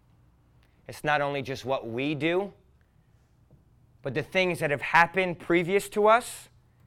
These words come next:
matter as well. If we believe in generational blessings,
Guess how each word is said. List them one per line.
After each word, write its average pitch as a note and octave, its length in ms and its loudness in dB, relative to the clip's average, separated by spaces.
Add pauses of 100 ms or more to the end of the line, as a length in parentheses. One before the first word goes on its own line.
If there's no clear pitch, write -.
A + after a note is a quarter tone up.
(320)
matter E3+ 440 6
as D#3+ 160 0
well. E3 380 4 (1300)
If C3+ 160 -6
we G3 120 4
believe G3+ 460 4
in G3 100 4
generational F#3+ 760 4
blessings, F3 720 4